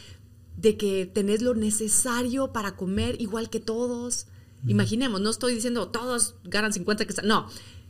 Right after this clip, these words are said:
Speaker 1: estoy diciendo que, que, que imaginemos que eso es éxito.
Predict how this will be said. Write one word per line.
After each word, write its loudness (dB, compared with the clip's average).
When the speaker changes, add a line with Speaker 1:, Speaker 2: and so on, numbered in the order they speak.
Speaker 1:
estoy -2
diciendo 0
que, -4
que, -2
que -4
imaginemos 2
que -4
eso 0
es 0
éxito. -8